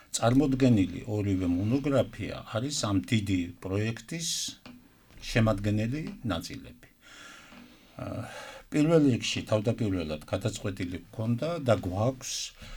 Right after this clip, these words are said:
ა, ჭოროხის ხეობა შევისწავლოთ ისტორიული ქვეყნების მიხედვით.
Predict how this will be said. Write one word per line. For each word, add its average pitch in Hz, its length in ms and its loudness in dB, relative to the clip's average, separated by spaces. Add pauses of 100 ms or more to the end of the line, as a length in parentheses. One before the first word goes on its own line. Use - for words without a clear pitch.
(400)
ა, 98 340 -6
ჭოროხის 123 600 0
ხეობა 117 540 0 (460)
შევისწავლოთ 127 880 2
ისტორიული 127 680 2
ქვეყნების 117 680 0
მიხედვით. - 720 -8